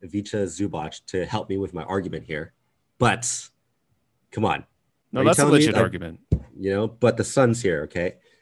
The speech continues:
Speaker 1: They're playing against Dennis fucking Schroeder. You know, he can go fuck himself and go play back in the German league, right? Um,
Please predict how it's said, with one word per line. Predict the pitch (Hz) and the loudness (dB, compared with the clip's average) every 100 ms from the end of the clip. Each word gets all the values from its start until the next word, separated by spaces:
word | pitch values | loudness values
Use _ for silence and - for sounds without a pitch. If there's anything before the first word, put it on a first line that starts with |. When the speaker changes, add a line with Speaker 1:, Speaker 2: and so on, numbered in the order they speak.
| _ _ - | _ _ -4
Speaker 1:
They're | 113 | -4
playing | 113 131 127 | 0 2 2
against | 117 110 95 - | 2 -2 -4 -2
Dennis | 110 123 - - - | 0 0 -4 -8 -4
fucking | 120 120 | -2 -2
Schroeder. | 104 - 117 101 90 95 | -8 -2 0 2 0 -2
You | 104 | -6
know, | 107 | -8
he | - 123 | -8 -8
can | 113 | -6
go | 101 | -6
fuck | - 113 110 | -6 -6 -6
himself | 101 - 95 | -6 -8 -8
and | 87 | -6
go | 98 | -6
play | - 98 | -4 -4
back | 92 95 90 | -2 -4 -4
in | |
the | 92 | -8
German | 82 95 98 85 | -6 -4 -4 -4
league, | 76 76 | -6 -8
right? | 78 87 98 - _ _ _ _ | -8 -6 -8 -10 _ _ _ _
Um, | - 98 98 98 95 95 95 92 90 | -10 -4 -2 -2 -2 -2 -2 -4 -8